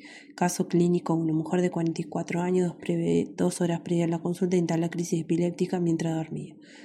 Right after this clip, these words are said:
Al arribo a la emergencia presenta una escala de coma de Glasgow de siete puntos, movimientos anormales de mi cuerpo izquierdo, crisis tónica de miembro superior izquierdo, mi paresia derecha. Movimientos estereotipados en cara, Babinski bilateral,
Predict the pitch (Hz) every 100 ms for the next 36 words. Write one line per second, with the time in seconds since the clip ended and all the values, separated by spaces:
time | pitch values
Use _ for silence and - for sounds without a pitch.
0 | - - 170 170 175 175 170 175 180 196
1 | 190 185 170 - 175 170 170 - 170 170
2 | 170 170 170 170 165 165 165 - 165 165
3 | - 185 185 196 - - - - - -
4 | 175 175 180 180 170 170 170 170 165 165
5 | 170 170 - 180 - 185 185 185 175 -
6 | 165 - 170 170 175 165 160 165 170 165
7 | - 147 175 170 - 185 185 180 170 156
8 | 165 170 170 156 156 - - - - -
9 | - - 175 170 175 175 170 165 170 175
10 | - 175 170 170 160 156 - 165 165 180
11 | 175 170 165 170 - 175 180 180